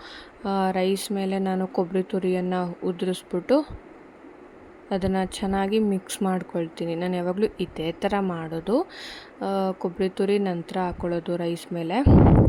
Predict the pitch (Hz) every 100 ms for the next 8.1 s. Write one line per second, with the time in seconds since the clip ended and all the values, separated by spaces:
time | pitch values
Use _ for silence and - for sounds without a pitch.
0 | - - - - - - 220 214 202 -
1 | - 208 196 185 180 180 170 175 170 170
2 | 233 381 - - - - - - - 240
3 | 233 240 240 254 262 262 - - 208 208
4 | 196 190 170 - 196 190 185 - 180 175
5 | 185 180 185 180 170 160 175 170 - 175
6 | - - - 196 - 202 196 254 294 -
7 | 202 - 208 214 202 185 175 175 170 262